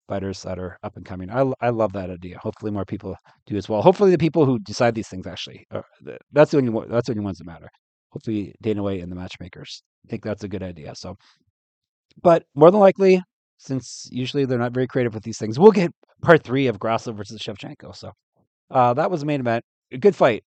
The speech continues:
regardless. Um, regardless of, of, uh, the unsat-, like I said, unsatisfactory outcome, uh, in the end. Uh, co-main event was a very good fight as well. Jack Della Maddalena, care of Kevin Holland,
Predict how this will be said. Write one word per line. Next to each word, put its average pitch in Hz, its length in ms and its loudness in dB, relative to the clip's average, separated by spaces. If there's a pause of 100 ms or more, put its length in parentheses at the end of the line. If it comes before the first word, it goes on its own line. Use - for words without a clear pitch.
regardless. 107 560 -4
Um, 95 720 -8
regardless 101 400 -12
of, 95 140 -16 (120)
of, 90 300 -16
uh, 92 340 -16 (320)
the 98 220 -14
unsat-, 98 380 -14
like 98 160 -10
I - 40 -20
said, 87 220 -16
unsatisfactory 98 760 -12
outcome, 90 360 -16 (500)
uh, 127 180 -4
in 127 160 -2
the 113 120 -2
end. 95 220 -4 (320)
Uh, 123 260 4
co-main 175 280 6
event 160 200 4
was 131 140 2
a 117 40 -8
very 127 200 4
good 120 120 0
fight 113 200 0
as 101 100 -4
well. 107 200 2
Jack 117 220 -2
Della 117 220 0
Maddalena, 104 600 -2 (440)
care 123 160 -2
of 107 80 -2
Kevin 101 240 -6
Holland, 135 380 2